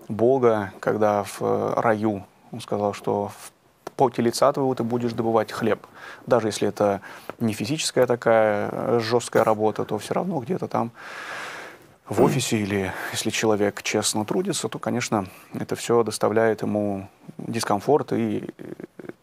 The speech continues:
сложность, да, для того, чтобы, э, работать и добывать себе пропитание. И Господь говорит, что как раз-таки ты должен взять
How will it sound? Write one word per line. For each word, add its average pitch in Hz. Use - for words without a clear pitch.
сложность, 123
да, 117
для 123
того, 110
чтобы, 107
э, -
работать 117
и 120
добывать 110
себе 107
пропитание. 104
И 117
Господь 165
говорит, 110
что 107
как -
раз-таки 117
ты 123
должен 117
взять 110